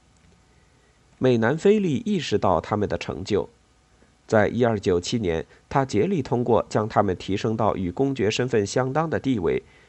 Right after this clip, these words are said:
并成为法兰西国王的伙伴的方式，来使他们更深入地参与他的宫廷事务。在十三世纪，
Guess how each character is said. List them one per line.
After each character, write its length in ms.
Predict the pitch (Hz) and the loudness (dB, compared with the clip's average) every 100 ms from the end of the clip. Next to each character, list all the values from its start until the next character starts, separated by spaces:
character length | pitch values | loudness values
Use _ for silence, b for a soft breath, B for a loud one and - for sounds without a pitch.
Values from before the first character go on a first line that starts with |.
| b | b
并 180 | 165 147 | -4 -2
成 160 | 131 123 | 0 2
为 200 | 104 123 | 2 2
法 160 | 101 | 2
兰 140 | 92 117 | 2 0
西 160 | - | -2
国 220 | 127 104 | 2 2
王 140 | 107 92 | 2 0
的 80 | 127 | -4
伙 300 | - 87 67 | -2 0 2
伴 160 | 160 | 0
的 80 | 139 | 0
方 240 | 95 98 | 0 0
式， 240 | 98 101 - B B | 0 -4 -4 B B
来 180 | 104 107 | 2 2
使 180 | - - | 0 -2
他 160 | - | 0
们 200 | 101 80 | 0 -2
更 240 | - 127 104 | -2 -2 -2
深 260 | - 156 | -2 -2
入 220 | 160 143 | 0 0
地 180 | 101 87 | 2 0
参 260 | - 123 104 | 0 -2 -2
与 120 | 92 | -2
他 120 | - | -2
的 100 | 101 | -2
宫 200 | 85 110 | -2 -4
廷 220 | 113 71 82 | -4 -6 -6
事 160 | - | -4
务。 220 | 90 65 - _ _ _ _ _ _ _ _ _ _ _ _ _ _ _ _ _ - b b b b - | -4 -6 -12 _ _ _ _ _ _ _ _ _ _ _ _ _ _ _ _ _ -20 b b b b -2
在 260 | 185 156 | 0 0
十 160 | 123 113 | 0 -2
三 240 | - 190 | -2 -2
世 140 | 196 - | -2 -6
纪， 260 | - 78 | -4 -6